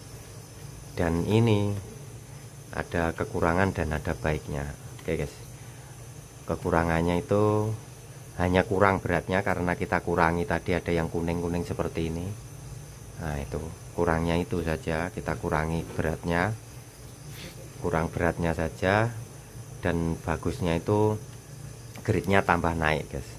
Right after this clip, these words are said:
Nah, karena grid B sama E itu hampir kurang lebih, tapi tetap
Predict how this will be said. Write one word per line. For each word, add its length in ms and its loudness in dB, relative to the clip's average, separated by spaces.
Nah, 160 -8
karena 320 2
grid 300 -2
B 320 2
sama 400 2
E 160 4
itu 400 2
hampir 320 8
kurang 320 4
lebih, 240 0
tapi 320 0
tetap 240 -2